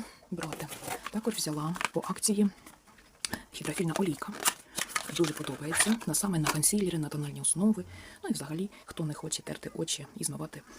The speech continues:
е, косметику, водостійку, теж саму туш. Тому раджу, була гарна по знижці, якість класна, надовго вистачає. Якщо раптом захочете почитати більше інформації, можете знайти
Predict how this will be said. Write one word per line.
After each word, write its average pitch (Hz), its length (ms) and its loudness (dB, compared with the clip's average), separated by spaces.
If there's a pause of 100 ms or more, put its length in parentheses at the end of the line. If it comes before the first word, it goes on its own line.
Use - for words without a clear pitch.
(560)
е, 156 360 -2
косметику, - 480 -2
водостійку, - 400 -4
теж - 160 -6
саму 139 160 -8
туш. 185 320 -4 (880)
Тому 165 260 2
раджу, 165 340 2 (100)
була 147 220 -4
гарна 156 280 0
по - 80 -6
знижці, 202 320 0 (400)
якість - 440 -2 (320)
класна, 165 340 2
надовго 151 380 0
вистачає. - 560 -6 (420)
Якщо - 280 2 (260)
раптом 151 320 -4
захочете - 400 -6
почитати 147 520 -6
більше 151 200 -4
інформації, 170 400 -4
можете 156 200 -4
знайти 147 280 -6